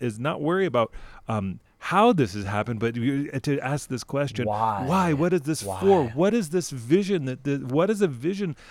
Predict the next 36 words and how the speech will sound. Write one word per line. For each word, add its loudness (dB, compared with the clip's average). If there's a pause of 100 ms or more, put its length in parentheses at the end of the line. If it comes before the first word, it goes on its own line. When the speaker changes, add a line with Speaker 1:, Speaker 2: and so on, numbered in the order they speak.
(180)
Speaker 1:
of -4
God's -4
glory 0
that -4
we're -4
gonna -2
be -2
able -4
to -4
receive?" -4
'Cause -2 (240)
the -2
exile 4
was 0
horrible. 0
Babylon, -2
Babylonian 0
exile 0
was 0 (100)
awful. -2 (200)
The 4
death 2
of -2
Lazarus 0
is -6 (100)
awful. 0
Like, -4
the, 0
the -4
struggle 2
in -2
Rome 4
of, -4
of -2
fleshliness -2
is -10